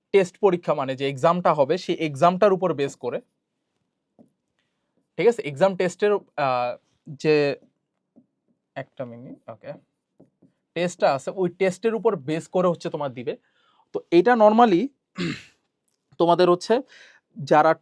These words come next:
টপে থাকো বা যাদের হচ্ছে রেজাল্টটা ভালো থাকে, যেমন তোমরা যদি মিনিমাম সেভেন্টি ফাইভ পার্সেন্ট হচ্ছে অ্যান্সার করো, পরীক্ষার হলে যে কোশ্চেনগুলো থাকবে,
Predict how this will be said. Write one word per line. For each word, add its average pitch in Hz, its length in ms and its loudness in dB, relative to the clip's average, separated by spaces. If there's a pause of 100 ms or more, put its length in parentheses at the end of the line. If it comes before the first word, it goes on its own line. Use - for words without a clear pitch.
(120)
টপে 214 300 4
থাকো 185 460 -2
বা 127 440 2
যাদের 147 280 0
হচ্ছে 156 220 0
রেজাল্টটা 160 360 6
ভালো 156 260 2
থাকে, 147 260 -8
যেমন 139 220 -4
তোমরা 147 240 -8
যদি 147 260 -6 (640)
মিনিমাম 202 520 0
সেভেন্টি 185 520 -2
ফাইভ 175 260 -2 (100)
পার্সেন্ট 175 440 -4
হচ্ছে - 260 -8
অ্যান্সার 143 460 -6
করো, 120 260 -10 (500)
পরীক্ষার 160 360 -4
হলে 160 300 0
যে 175 120 -2
কোশ্চেনগুলো 156 680 -6
থাকবে, 139 380 -8